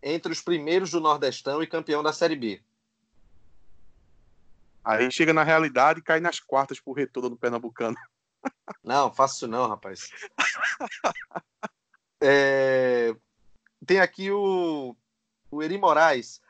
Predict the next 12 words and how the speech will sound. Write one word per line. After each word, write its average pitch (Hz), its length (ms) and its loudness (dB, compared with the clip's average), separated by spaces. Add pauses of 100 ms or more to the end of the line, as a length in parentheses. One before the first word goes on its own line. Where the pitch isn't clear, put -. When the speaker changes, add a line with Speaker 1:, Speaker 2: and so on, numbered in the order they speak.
(220)
Speaker 1:
Espero 180 320 2
ele 185 140 -2
diferente 185 400 0
de 190 80 -14
dois 170 180 -2
mil 180 140 -10
e 160 80 -6
onze, 165 180 -6
dois 160 200 -4
mil 185 100 -10
e 151 40 -14
doze. 131 540 -2